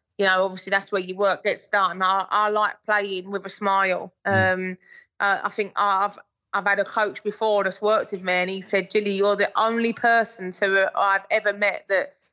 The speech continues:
Speaker 1: when they're doing one v one defending, you smile the whole way through it." Um, so I, I just really en-, I really enjoy playing football, I do, but I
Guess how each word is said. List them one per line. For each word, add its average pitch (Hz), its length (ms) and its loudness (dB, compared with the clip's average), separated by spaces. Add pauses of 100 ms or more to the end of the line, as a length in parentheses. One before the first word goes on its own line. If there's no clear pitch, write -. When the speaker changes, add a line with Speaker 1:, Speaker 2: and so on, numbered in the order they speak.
(120)
Speaker 1:
when 214 160 -2
they're 214 180 4
doing 208 320 0
one 208 340 -2
v 202 360 -2
one 202 280 0
defending, 190 680 0
you 190 100 0
smile 208 520 2
the 190 80 0
whole 190 260 -2
way 180 160 0
through 190 280 -2
it." - 180 -2 (440)
Um, 196 540 0 (680)
so 220 120 2
I, 226 220 2
I 269 140 4
just 285 180 -6
really 247 280 -2
en-, 233 160 -4
I 240 160 0
really 269 240 -2
enjoy 247 280 0
playing 220 280 0
football, 196 340 -4
I 196 220 4
do, 208 360 -2 (160)
but 202 60 0
I 202 160 2